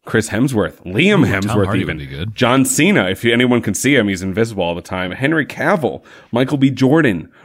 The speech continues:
Speaker 1: Rory McCann, the fucking Hound. That guy would have been a
Speaker 2: <gasps>
Speaker 1: great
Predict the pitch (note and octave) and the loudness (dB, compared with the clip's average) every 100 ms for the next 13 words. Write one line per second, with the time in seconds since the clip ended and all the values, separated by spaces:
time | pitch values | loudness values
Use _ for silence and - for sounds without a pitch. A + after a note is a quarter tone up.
0 | - G#2+ B2 E3 F3 D3 - B2 B2+ B2 | -6 0 4 4 2 0 -2 0 2 2
1 | F2+ - _ - A#2 D3 D3 C3 A2 A#2 | -2 -8 _ -12 -2 -2 0 -2 0 0
2 | A#2+ F#2+ E2 _ _ _ _ _ _ B2 | 0 -2 -8 _ _ _ _ _ _ -8
3 | A#2+ - F2 D#2+ G2 A2 B2 C3 A2 G#2+ | -6 -6 -6 -8 -8 -4 -2 -2 -2 -2
4 | G#2+ - A2+ C#3+ C#3+ | -4 -4 -2 -2 -4